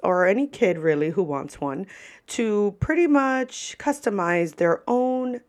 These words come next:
doll. It's like bringing whoever they want to be to life. So oftentimes little girls or little kids would go in and make these dolls look exactly like them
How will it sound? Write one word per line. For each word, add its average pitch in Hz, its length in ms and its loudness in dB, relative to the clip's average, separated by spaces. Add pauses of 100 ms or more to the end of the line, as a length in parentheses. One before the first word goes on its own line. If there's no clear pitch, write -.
(140)
doll. 131 340 -6
It's - 160 -4
like 165 220 -2
bringing 254 580 -2 (260)
whoever 247 320 6
they 247 200 4
want 202 640 -4 (340)
to - 140 -12
be 220 640 -10 (400)
to 208 160 -6
life. - 580 -10 (220)
So 190 500 6
oftentimes 170 840 -2
little 175 220 0
girls 160 380 0
or 160 100 -2
little 156 220 -4
kids 151 320 -6
would 156 160 -6
go 147 240 -2
in 160 220 0
and 143 240 -6 (760)
make 185 220 0
these 175 180 -6
dolls 160 320 0
look 170 140 -6
exactly 151 420 -8
like 143 240 -8
them 208 380 0